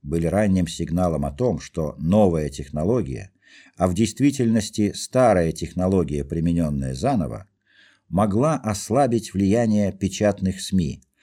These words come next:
позволяя политикам напрямую обращаться к электорату, а комментаторам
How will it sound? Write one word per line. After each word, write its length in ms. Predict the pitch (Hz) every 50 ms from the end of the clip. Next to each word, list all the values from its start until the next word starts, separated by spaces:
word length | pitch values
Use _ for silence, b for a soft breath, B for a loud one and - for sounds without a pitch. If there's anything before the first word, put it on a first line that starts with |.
| b b b b -
позволяя 600 | - 110 98 95 104 113 120 120 113 101 87 82
политикам 800 | 76 78 71 76 92 127 139 135 127 - - 123 117 113 104 - -
напрямую 680 | 92 113 107 107 104 92 85 80 87 120 135 127 120
обращаться 760 | 117 110 101 104 101 92 - - 104 104 101 104 - - 98
к 100 | - - 95
электорату, 760 | 92 90 90 - - 87 80 71 60 - - - - - _ _ b b b b b b b
а 140 | - 73 71
комментаторам 880 | - - 67 65 58 - - 104 117 127 - 135 127 131 131 127 131 _